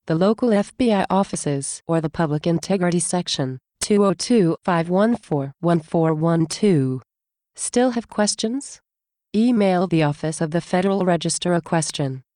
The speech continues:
References. Read the Federalist Papers at H T T P S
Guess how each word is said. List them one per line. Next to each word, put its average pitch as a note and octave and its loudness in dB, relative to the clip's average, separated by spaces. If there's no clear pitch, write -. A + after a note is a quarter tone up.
References. F3 -2
Read G3 2
the A3 -4
Federalist F#3+ 0
Papers F#3+ -4
at D3 -2
H G#3 0
T G3+ -2
T G#3+ 0
P G3+ 2
S D3+ -2